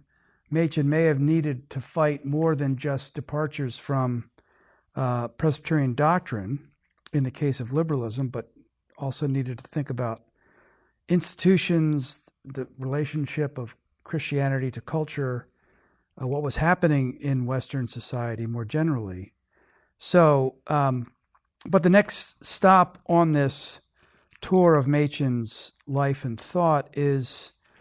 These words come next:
to think about his objections to liberalism specifically, and this brings us to his most famous book, Christianity and Liberalism, published in nineteen twenty-three. It was not his first book. His first book was The Origin of Paul's Religion,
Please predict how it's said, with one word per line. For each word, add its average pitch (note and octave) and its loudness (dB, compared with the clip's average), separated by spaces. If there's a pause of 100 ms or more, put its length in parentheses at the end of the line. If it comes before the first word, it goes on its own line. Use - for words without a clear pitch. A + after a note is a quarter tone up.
(240)
to C#3+ -6
think A3 8
about D3+ 4
his D3 0
objections D3 -2
to D#3 -2
liberalism C#3 -2
specifically, C#3 -2
and C3+ 2
this C#3 -4 (520)
brings D#3+ 4
us C3+ 0
to C#3+ 0
his C3 0
most C3+ -2
famous C#3 0
book, - -6 (500)
Christianity C3+ 0
and A2+ -4
Liberalism, C3 0
published C3+ -4
in B2+ -4
nineteen C3 -4
twenty-three. B2+ -4 (440)
It D3 -8
was C#3 -2
not D#3 2
his B2+ -4
first - -4
book. B2+ -8
His C3+ -8
first D3+ -4
book C#3 -6
was C3+ -4
The B2+ -10
Origin C#3 -2
of C3 -4
Paul's C3 -4
Religion, D3 -4